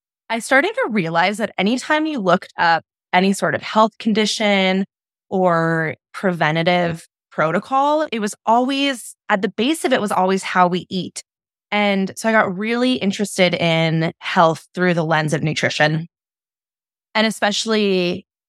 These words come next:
how to create change through, through that. You know, like, I think it's such a complicated topic and it's really difficult for so many people. So a lot of people wanna eat better or exercise or, you know, make these lifestyle changes.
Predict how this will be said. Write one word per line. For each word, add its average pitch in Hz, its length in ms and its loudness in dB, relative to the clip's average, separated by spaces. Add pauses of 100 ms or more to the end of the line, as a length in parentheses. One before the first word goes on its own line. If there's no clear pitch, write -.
(200)
how 185 220 2
to 180 100 0
create 170 440 -2
change 170 800 0 (200)
through, 175 200 0 (160)
through 175 360 -4
that. - 240 -2
You 202 80 -2
know, 208 160 2
like, 196 160 0
I 196 80 -6
think 214 280 -2 (400)
it's 196 200 2 (180)
such 247 280 -2
a 208 240 0 (580)
complicated 190 840 0
topic 269 440 -2
and 185 100 -2
it's - 160 -10
really 190 280 2
difficult 175 400 -4
for - 80 -16
so 165 180 2
many 151 180 2
people. 170 320 -2
So 196 140 -4
a 175 40 0
lot 175 200 4
of 175 60 -4
people 165 240 -8
wanna 175 400 0
eat 185 160 -8
better 165 400 0
or 151 120 0
exercise 160 520 0
or, 160 60 -2
you 160 140 -4
know, 156 100 2
make 151 200 2
these 160 180 -4
lifestyle 160 320 0
changes. 190 480 0